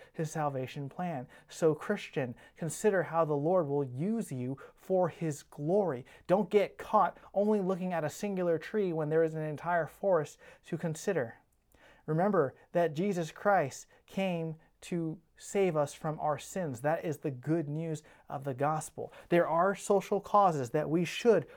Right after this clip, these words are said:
rightly support and stand up for. There are. But don't get so caught up in the mission that you forget the main objective, that we are to shine gospel light into all areas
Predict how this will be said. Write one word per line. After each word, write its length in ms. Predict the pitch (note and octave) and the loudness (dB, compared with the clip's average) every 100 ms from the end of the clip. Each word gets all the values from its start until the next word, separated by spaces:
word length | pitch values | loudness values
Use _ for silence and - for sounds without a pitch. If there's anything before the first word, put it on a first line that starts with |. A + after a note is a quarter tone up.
| - | -10
rightly 480 | D3 G3 A3 A3 A3+ | 2 4 4 4 2
support 760 | - - - G#3+ - A3 C#3+ - - | 0 -8 0 0 6 6 6 -2 -4
and 160 | G3+ F#3+ | 0 0
stand 420 | - G#3+ A#3+ A3 | 0 0 2 4
up 160 | A#3+ - | 4 4
for. 400 | - C3 - - _ _ _ _ - - - - _ _ _ _ - - - | -4 -4 -6 -18 _ _ _ _ -20 -20 -20 -20 _ _ _ _ -20 -20 -4
There 180 | G3 F#3+ | 0 4
are. 400 | G#3 A3 C3+ - - - - | 6 6 4 -4 -20 -20 0
But 260 | G3 - - | 0 0 4
don't 400 | A3+ B3+ G#3 - | 6 6 -2 6
get 240 | A3 - | 6 6
so 420 | - - A3 A3 | -4 0 4 4
caught 420 | A#3 - A3+ A3+ - | 0 0 2 2 0
up 220 | F#3+ G#3 _ | -4 -4 _
in 200 | G#3 G3+ | -4 -2
the 80 | F#3+ | -2
mission 640 | F#3 G3+ A3+ - G3 G3 | 0 0 0 0 -2 0
that 140 | F#3+ F3+ | -2 0
you 120 | F#3 | -4
forget 500 | F3+ E3+ C3+ G#3+ - | -2 -4 2 0 2
the 80 | F3 | -4
main 360 | E3 F3+ F#3 F3 | -2 -4 -4 -6
objective, 680 | D3 - F3+ F3+ - B2+ A#2 - - - | -10 -2 -2 -2 -6 -6 -8 -20 -20 -2
that 140 | F3+ D3+ | 0 4
we 160 | G#3 | 4
are 80 | G3 | 4
to 160 | - E3+ | 2 -4
shine 680 | - - G#3+ G#3+ G#3+ F3+ - | -4 0 2 4 0 -2 2
gospel 560 | F#3+ F#3 - G3+ D#3 | 4 4 0 0 4
light 260 | D#3+ G3 - - - | 4 2 0 -14 -6
into 400 | F3 - E3 - | -6 -2 -4 -4
all 480 | - G#3 A3+ A3+ - - | 2 8 10 10 6 -2
areas 500 | - G3 F#3 F3+ E3 | 2 4 4 4 0